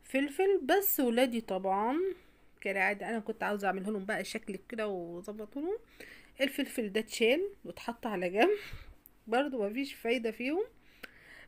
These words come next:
بس انا رضيتهم، يعني انا حبيت برضو ايه، يعني اعمل لهم اللي هم عاوزينه، وحبيت ارضيهم،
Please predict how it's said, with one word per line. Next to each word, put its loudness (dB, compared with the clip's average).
بس 6
انا 4
رضيتهم، 0
يعني 0
انا 2
حبيت 0
برضو 2
ايه، 2
يعني 4
اعمل 4
لهم 2
اللي 4
هم 6
عاوزينه، 2
وحبيت -2
ارضيهم، 2